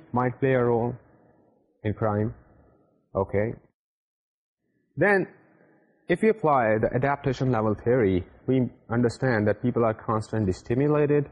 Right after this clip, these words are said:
their arousal level is constantly, uh, high or constantly low,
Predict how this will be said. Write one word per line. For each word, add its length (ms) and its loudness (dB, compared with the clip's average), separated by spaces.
their 160 0
arousal 460 0
level 200 0
is 120 -2
constantly, 720 -2
uh, 220 -2
high 480 0
or 180 0
constantly 500 -2
low, 240 2